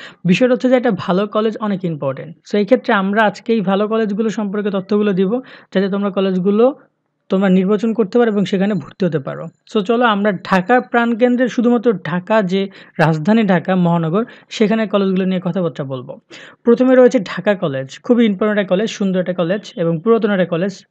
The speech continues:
ঐতিহ্যবাহী। প্রতিষ্ঠাকাল হচ্ছে আঠারোশো একচল্লিশ, আর ঠিকানা হচ্ছে মিরপুর রোড, নিউ মার্কেটের একদম পাশেই এই কলেজটি। ওয়েবসাইট দেওয়া আছে। আর প্রথমে বলি, এই যে সম্পূর্ণ ঠিকানাটা মিত্র একাডেমিতে আমরা লিখে রেখেছি,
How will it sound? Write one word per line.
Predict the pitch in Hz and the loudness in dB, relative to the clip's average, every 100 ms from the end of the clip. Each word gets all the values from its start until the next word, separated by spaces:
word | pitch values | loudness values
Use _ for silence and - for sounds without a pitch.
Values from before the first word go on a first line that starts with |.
| 175 | -4
ঐতিহ্যবাহী। | 170 170 160 156 220 - - - _ - | -2 0 -2 -2 -4 -8 -20 -20 _ 0
প্রতিষ্ঠাকাল | 214 233 262 233 233 | 2 2 0 0 0
হচ্ছে | 185 - 208 | 0 -2 0
আঠারোশো | 175 208 202 196 | -2 -2 -4 -2
একচল্লিশ, | 180 - 175 226 - - - | -4 -2 -2 -2 -6 -14 -6
আর | 151 147 - | -4 -4 -4
ঠিকানা | 202 196 214 | -2 0 0
হচ্ছে | 196 | 0
মিরপুর | 226 190 202 226 233 | 0 2 0 2 2
রোড, | 220 | 4
নিউ | 202 196 | 2 2
মার্কেটের | 202 190 240 | 2 2 2
একদম | 233 208 220 | 2 2 0
পাশেই | - 170 139 240 | 0 -2 0 0
এই | 226 185 170 | 0 -2 -2
কলেজটি। | 170 151 - 240 - - - _ - | -2 -4 -6 -8 -10 -20 -20 _ 2
ওয়েবসাইট | 220 190 240 208 | 2 4 0 4
দেওয়া | 208 208 | 6 6
আছে। | 220 214 254 | 4 2 2
আর | 190 190 185 | 2 0 -2
প্রথমে | - 202 226 | -2 0 0
বলি, | 185 220 240 | 2 2 2
এই | 202 196 | 0 0
যে | 208 | 0
সম্পূর্ণ | 208 190 220 214 220 | 0 -2 -2 0 0
ঠিকানাটা | 214 208 208 214 | -2 -2 0 0
মিত্র | 196 190 - | 0 -2 -2
একাডেমিতে | 214 208 208 208 | 0 0 -2 -2
আমরা | 202 202 | 0 2
লিখে | 185 190 | 4 4
রেখেছি, | 214 196 196 247 | 4 2 -2 -4